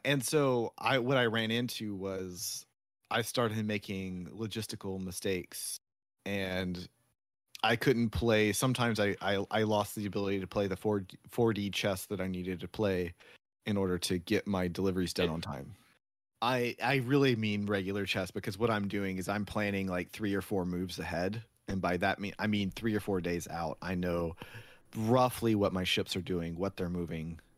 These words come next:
Speaker 1: and how much, when I'm picking stuff up and moving between planets. When you get sick, uh, you, unless you have that down to rote, on a, a step-by-step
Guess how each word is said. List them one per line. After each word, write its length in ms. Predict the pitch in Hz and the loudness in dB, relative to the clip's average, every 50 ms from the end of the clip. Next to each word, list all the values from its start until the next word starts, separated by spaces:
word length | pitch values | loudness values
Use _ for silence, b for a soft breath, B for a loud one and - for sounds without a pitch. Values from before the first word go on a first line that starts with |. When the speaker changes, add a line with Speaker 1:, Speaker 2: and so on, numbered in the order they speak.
| _ _ - | _ _ -10
Speaker 1:
and 120 | - 95 | -8 -4
how 140 | 92 101 101 | -2 0 0
much, 460 | 98 98 92 - - - - - - - _ - - | 0 0 -2 -2 -4 -6 -6 -6 -8 -12 _ -14 -6
when 220 | 98 104 107 98 | -4 -2 0 0
I'm 140 | 92 98 95 | -2 -2 -4
picking 280 | - 110 95 - 90 | -4 -4 -4 -4 -6
stuff 260 | 85 - - 87 - 90 | -6 -6 -6 -6 -4 -4
up 200 | 85 82 - 80 | -6 -6 -6 -8
and 160 | 80 82 82 | -8 -6 -6
moving 360 | 82 82 80 80 78 78 80 | -6 -6 -6 -6 -8 -8 -10
between 340 | - - - - 76 76 76 | -10 -10 -10 -10 -10 -10 -10
planets. 520 | - 87 85 73 64 50 - - - b b b b b b b _ _ _ _ _ _ _ _ _ _ - - - | -8 -8 -8 -8 -10 -12 -14 -16 -16 b b b b b b b _ _ _ _ _ _ _ _ _ _ -20 -18 -12
When 300 | - 107 117 127 123 123 | -4 -2 0 2 2 2
you 120 | 117 113 | 2 2
get 160 | 107 113 107 - | 2 2 0 0
sick, 580 | - - - 156 123 95 - - - - - _ _ _ - - | 0 2 4 4 4 4 0 -4 -10 -16 -18 _ _ _ -8 -8
uh, 180 | 92 55 50 50 50 | -6 -6 -8 -10 -10
you, 920 | - 69 82 87 104 113 113 117 120 123 120 117 110 110 107 104 101 98 - - _ - - - _ _ - - - - - - - - - - - - - - | -10 -10 -8 -8 -6 -4 -2 0 2 2 2 2 2 2 0 0 -2 -4 -6 -10 _ -20 -20 -20 _ _ -20 -20 -20 -20 -20 -20 -20 -20 -20 -20 -20 -14 -4 -2
unless 680 | 123 120 113 113 113 107 113 127 139 160 175 - - | 0 2 2 2 2 4 4 6 6 4 4 0 -2
you 120 | 131 123 120 | -2 -2 0
have 300 | 113 110 107 113 113 107 | 2 4 4 4 4 2
that 220 | 113 107 87 90 | 2 0 0 0
down 380 | 87 98 95 98 104 107 104 101 | -2 -2 -2 0 0 -2 -2 -4
to 680 | 92 - - 101 98 95 92 92 92 95 92 87 - - | -4 -6 -6 -4 -4 -2 -2 -2 -2 -2 -4 -6 -8 -10
rote, 720 | - 104 98 95 104 107 107 104 107 95 - - - - b b b b b - - _ _ _ _ _ _ _ _ _ _ _ _ _ _ _ - | -12 -12 -10 -4 0 2 4 4 2 2 0 -6 -10 -10 b b b b b -20 -20 _ _ _ _ _ _ _ _ _ _ _ _ _ _ _ -4
on 160 | 107 107 107 | -2 0 0
a, 140 | 107 104 95 - | 0 -2 -2 -2
a 120 | 101 101 | -2 -2
step-by-step 760 | 95 - - - 127 - 104 113 107 101 - - 110 - - | -2 0 2 2 2 2 2 0 0 0 2 2 0 0 -2